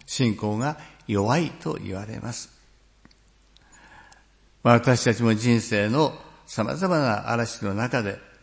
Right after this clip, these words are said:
弟子たちのように驚き、恐れ、不安になり、恐れ、そして慌てふためき、取り乱し、信仰を働かすべき時に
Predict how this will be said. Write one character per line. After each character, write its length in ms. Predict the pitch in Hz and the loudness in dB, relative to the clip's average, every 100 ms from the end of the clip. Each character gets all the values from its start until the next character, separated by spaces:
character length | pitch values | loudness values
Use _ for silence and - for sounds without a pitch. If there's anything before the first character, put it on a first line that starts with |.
| _ - - - | _ -20 -16 -2
弟 120 | 110 | 0
子 100 | 98 | 0
た 140 | 110 95 | -4 -4
ち 60 | |
の 120 | 107 98 | -4 -2
よ 180 | 131 | 0
う 40 | 160 | 0
に 120 | 104 | 0
驚 400 | 101 104 117 135 | -2 -2 0 -2
き、 240 | 135 98 - - | -4 -10 -10 -8
恐 280 | 101 - 131 | -8 -4 -6
れ、 120 | 110 - - | -6 -10 -20
不 240 | - - 104 | -12 -2 0
安 160 | 104 | 2
に 120 | 101 104 | 0 0
な 140 | 143 | -2
り、 140 | 120 | -4
恐 320 | 92 101 - 110 | -6 -8 -4 -2
れ、 160 | 98 - - - | -4 -8 -20 -20
そ 160 | - 104 | -10 -8
し 60 | - | -6
て 160 | 110 | -4
慌 220 | 110 110 | -2 -2
て 140 | 113 107 | -2 -6
ふ 100 | - | -4
た 140 | 131 | -2
め 140 | 135 147 | 0 -2
き、 220 | - - - _ _ _ _ - | -4 -16 -18 _ _ _ _ -4
取 260 | 110 104 | -2 0
り 120 | 98 | -2
乱 140 | 95 92 | -2 -8
し、 220 | - - - _ _ _ _ _ _ | -10 -14 -18 _ _ _ _ _ _
信 300 | - 127 107 | -2 0 0
仰 240 | - 104 104 | 0 0 2
を 60 | |
働 420 | 92 - 127 135 127 127 - _ | 0 -2 -2 -4 -8 -18 -18 _
か 140 | - 127 | -4 -4
す 120 | - | -4
べ 160 | 110 147 | -4 -4
き 100 | 143 | -4
時 320 | 151 139 226 | -6 -2 0
に 360 | 220 113 - | 2 0 -4